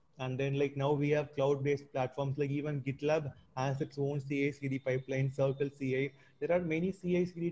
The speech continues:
tools available now, which ensures that once you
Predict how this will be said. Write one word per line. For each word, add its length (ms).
tools 320
available 500
now, 340
which 260
ensures 600
that 220
once 480
you 300